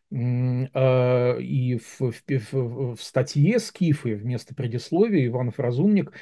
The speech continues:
м, э, с-, э, пишет, э, о неких, ну, позициях неонародничества.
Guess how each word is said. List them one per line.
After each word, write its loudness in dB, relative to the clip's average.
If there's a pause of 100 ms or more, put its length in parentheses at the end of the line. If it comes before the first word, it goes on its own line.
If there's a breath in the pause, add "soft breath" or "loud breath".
(300 loud breath)
м, -2
э, -2
с-, -10
э, 0
пишет, 0
э, 6
о 2
неких, 0
ну, 6
позициях 2
неонародничества. 2